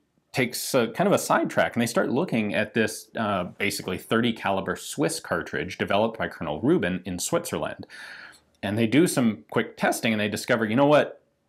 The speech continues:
This high velocity thirty caliber small bore cartridge is actually kind of better in all ways than our four oh two. The ammunition weighs a lot less. It has a flatter shooting trajectory. Uh, it actually has better penetration.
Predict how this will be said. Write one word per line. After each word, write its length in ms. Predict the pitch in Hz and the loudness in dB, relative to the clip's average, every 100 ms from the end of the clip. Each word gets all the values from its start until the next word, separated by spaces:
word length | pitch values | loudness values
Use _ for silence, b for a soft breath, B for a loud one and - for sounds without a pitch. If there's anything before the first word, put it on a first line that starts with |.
| _ | _
This 220 | 120 117 - | -2 -2 -4
high 200 | - 131 | 0 2
velocity 480 | 117 113 110 110 98 | 4 4 4 0 -6
thirty 380 | 92 - 113 104 | -4 0 0 0
caliber 600 | - 98 92 90 90 - _ | -2 -2 0 -2 -4 -6 _
small 360 | - - 98 101 | -10 0 4 4
bore 180 | 98 95 | 2 0
cartridge 500 | - 190 - 107 104 | 0 0 2 0 2
is 120 | 117 | 4
actually 600 | 139 139 - 127 120 - B B B _ | 4 2 0 2 2 0 B B B _
kind 200 | - 160 | -2 2
of 160 | 175 98 | 2 2
better 240 | 113 117 | 2 4
in 80 | 113 | 4
all 240 | 101 92 | 4 2
ways 320 | 98 143 120 - | 2 2 0 0
than 100 | 95 | 0
our 140 | 92 | 0
four 260 | - 90 80 | -2 -2 -2
oh 100 | 87 | -2
two. 360 | - 165 73 B B B _ | 0 0 0 B B B _
The 80 | 92 | -2
ammunition 440 | 101 90 85 76 | -2 -4 -6 -4
weighs 280 | 71 104 104 | -2 -2 2
a 40 | |
lot 280 | 110 98 - | 4 4 2
less. 320 | 113 170 - - b b _ | 2 2 0 -14 b b _
It 140 | 95 | -6
has 160 | - 95 | -2 -4
a 80 | 76 | -4
flatter 320 | - 143 131 | 4 4 4
shooting 320 | - 120 113 | 0 2 0
trajectory. 720 | 104 98 110 107 113 101 104 B B B B _ | 0 0 0 0 0 2 0 B B B B _
Uh, 420 | 98 90 85 85 - - | 0 2 2 0 -2 -2
it 100 | 104 | 2
actually 520 | 117 - 117 107 95 123 | 2 2 0 0 -2 -2
has 280 | 113 98 - _ | -2 -2 -10 _
better 240 | - 120 113 | 0 2 2
penetration. 1000 | - 101 85 - 131 123 120 117 113 - | 0 -4 0 2 2 2 2 4 2 0